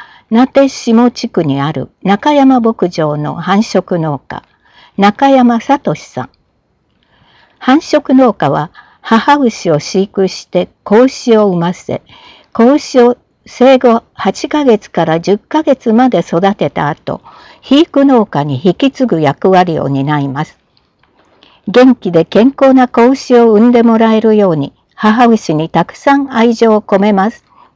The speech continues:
と話す中山さんは、取材中も牛舎にいる母牛に気を配ります。昨年行われた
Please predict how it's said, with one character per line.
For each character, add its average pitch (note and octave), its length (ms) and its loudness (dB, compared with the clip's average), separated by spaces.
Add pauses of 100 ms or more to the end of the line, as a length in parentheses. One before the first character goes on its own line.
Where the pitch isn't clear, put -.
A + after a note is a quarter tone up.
(120)
と C#4+ 100 2
話 A3+ 340 0
す D#3 180 -8
中 D#3+ 260 -2
山 D#3+ 260 0
さ - 180 -4
ん - 80 -6
は、 D3 180 -10 (480)
取 A3 220 2
材 A#3+ 240 4
中 A3+ 280 0
も G#3 280 0
牛 C#4+ 260 0
舎 F#3+ 180 -2
に E3 220 -4
い D#3 40 -6
る E3 140 -4
母 F#3+ 320 -2
牛 G#3 260 -2
に D#3 160 -6
気 - 240 0
を G3+ 140 0
配 E3 240 -2
り D#3 100 -8
ま C3+ 160 -8
す。 - 140 -20 (1400)
昨 A#3 340 0
年 C#4+ 220 2
行 C4 200 0
わ A#3+ 200 2
れ A3+ 120 0
た A3+ 260 -4